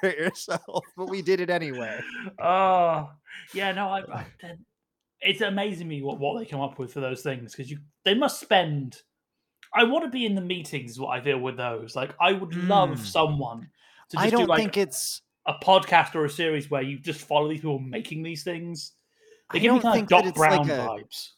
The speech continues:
Speaker 1: like, I, not like a committee of, it's not like a board meeting with a bunch of C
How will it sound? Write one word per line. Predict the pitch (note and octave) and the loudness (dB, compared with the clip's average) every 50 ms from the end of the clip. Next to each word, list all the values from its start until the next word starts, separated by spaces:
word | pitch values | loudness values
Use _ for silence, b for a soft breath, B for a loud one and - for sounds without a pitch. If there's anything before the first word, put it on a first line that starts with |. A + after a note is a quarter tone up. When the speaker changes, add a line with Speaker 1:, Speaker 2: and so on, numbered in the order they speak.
| _ _ _ _ _ _ - | _ _ _ _ _ _ -8
Speaker 1:
like, | F3 F#3 F3 - - - | -6 -6 -6 -8 -10 -10
I, | - E3+ E3+ - E3+ | -8 -8 -8 -8 -8
not | F3+ F#3 F#3 G3 | -4 -2 0 0
like | F#3 G3 F#3+ | 0 -2 -2
a | F#3 - | -4 -6
committee | - - - E3 D3+ D3 D#3 D#3 D3+ D3 C#3+ C#3+ C3 C3+ | -6 -4 -2 0 2 2 4 4 4 2 2 2 0 0
of, | C3+ - C#3 C3 B2+ B2+ A#2+ A#2+ A#2+ A2+ - - _ _ _ _ _ _ | 0 0 0 0 0 0 -2 -4 -10 -14 -18 -20 _ _ _ _ _ _
it's | - C#3+ - | -16 -6 -4
not | G3 G3+ G#3 | 0 0 2
like | G3+ E3+ | 2 2
a | E3+ | 2
board | D3+ - D3+ D3+ D#3+ D#3+ D#3 D3+ | 2 2 4 6 6 4 4 2
meeting | D3 D3 C3+ B2 B2+ B2 A#2+ | 0 -2 -2 -2 -2 -2 -2
with | A#2 A#2+ | -4 -4
a | B2 | -2
bunch | A#2 C3+ C3+ C3 C#3+ | 0 -2 -2 -2 -4
of | B2+ - | -6 -6
C | - - - E3 | -6 -8 -8 -8